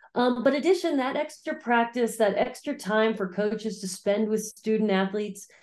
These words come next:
not only kind of putting a period on the end of their season, but also that creating that bridge and excitement for the coming year. And so ending on a W not everyone gets a chance to do that, and I think it's a wonderful opportunity.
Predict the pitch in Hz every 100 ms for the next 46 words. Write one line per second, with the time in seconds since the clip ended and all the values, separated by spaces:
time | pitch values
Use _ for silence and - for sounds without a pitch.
0 | _ _ _ - 226 233 233 254 240 214
1 | 185 202 208 190 - 226 220 185 180 220
2 | 214 214 202 190 196 190 190 180 190 180
3 | 175 - 311 359 233 214 208 208 196 302
4 | 359 - 214 202 196 190 190 _ _ -
5 | 240 294 277 190 170 196 214 226 185 -
6 | - _ _ _ _ 214 202 196 - -
7 | - 233 240 196 196 - _ _ - 214
8 | 214 196 190 220 226 208 226 294 196 170
9 | 175 202 190 - 220 240 247 220 220 190
10 | 202 240 214 208 208 196 - _ - 208
11 | 214 226 240 254 247 233 220 190 240 240
12 | 233 - 214 208 226 262 277 233 208 202
13 | 196 190 185 185 180 170 160 151 - 160
14 | 151 147 -